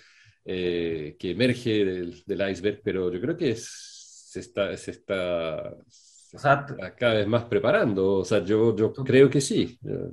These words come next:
Speaker 1: lamentablemente.
Speaker 2: ¿Ustedes creen, ustedes creen que el, el, el, la población chilena y en general del mundo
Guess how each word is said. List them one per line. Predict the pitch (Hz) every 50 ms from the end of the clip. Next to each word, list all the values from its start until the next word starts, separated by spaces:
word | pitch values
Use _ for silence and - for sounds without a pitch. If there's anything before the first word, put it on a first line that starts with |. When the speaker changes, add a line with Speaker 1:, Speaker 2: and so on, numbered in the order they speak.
| -
Speaker 1:
lamentablemente. | 104 101 101 98 - - 143 139 143 151 151 143 135 156 156
Speaker 2:
¿Ustedes | - -
creen, | 160 165 165 170 - - - _ _ _ _ _ _ _
ustedes | - 117 - - - 151 156 151
creen | - 156 156 156 160 156 151
que | 151 147 139
el, | 135 139 135
el, | 127 127 123 120 117 110 107 104 104
el, | 87 90 101 104 101 98 95 95 101 101 98 - - - - - - - _ _ _ _ _ _ _ _ _ _ _ _ _ _ _ _ _
la | - 107 107
población | 113 113 110 107 104 - - 135 139 139 135 135 131 127 120 123 127 -
chilena | - 98 92 101 107 107 104 104 98
y | 101
en | 98
general | - - 95 95 101 104 104
del | 98 95
mundo | 117 151 147 117 - - - - -